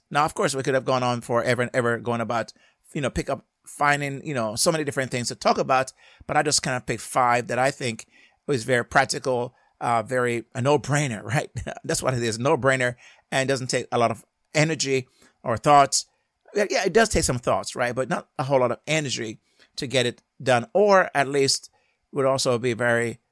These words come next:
cost effective. So the first thing I have here is leave little,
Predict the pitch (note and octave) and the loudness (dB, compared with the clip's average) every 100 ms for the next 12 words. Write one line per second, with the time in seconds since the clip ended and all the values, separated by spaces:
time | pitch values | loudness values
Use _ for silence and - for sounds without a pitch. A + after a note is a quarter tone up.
0 | _ - - A#2+ - B2 - B2 - - | _ -4 2 2 0 -6 -2 -2 -2 -10
1 | - D3 C3+ A#3+ G#3 F3+ D#3+ C#3+ C#3+ C3 | -4 -4 2 2 2 0 -2 0 0 -2
2 | C#3 C3 C3 A#2 C3 F3+ F#3 - _ _ | -2 -2 -4 -4 -2 2 0 -2 _ _
3 | _ _ D#3 D#3+ D3+ | _ _ 2 4 2